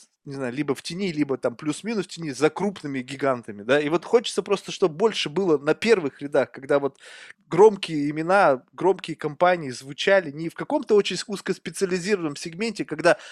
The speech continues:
знаешь, это знают там в би ту би сегменте, мы там какие-то там, какие-то нереальные решения для серверов. Ну, блин, наверно, миллионы приносят миллиарды, но никто об этом не знает. А все-таки,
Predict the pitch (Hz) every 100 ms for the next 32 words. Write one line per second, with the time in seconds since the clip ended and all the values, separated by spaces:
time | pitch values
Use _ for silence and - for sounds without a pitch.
0 | - 214 226 - - 196 196 143 139 208
1 | 214 - 143 123 127 160 147 185 - 147
2 | 160 196 - 160 202 190 151 147 190 185
3 | 156 143 135 - - 156 151 170 160 143
4 | 147 170 147 135 151 151 151 120 - -
5 | - 196 233 - - - 190 233 226 -
6 | _ 165 233 247 269 214 151 170 190 226
7 | 165 170 180 170 139 143 175 208 202 202
8 | 170 156 147 120 92 _ _ _ - 143
9 | 240 202 208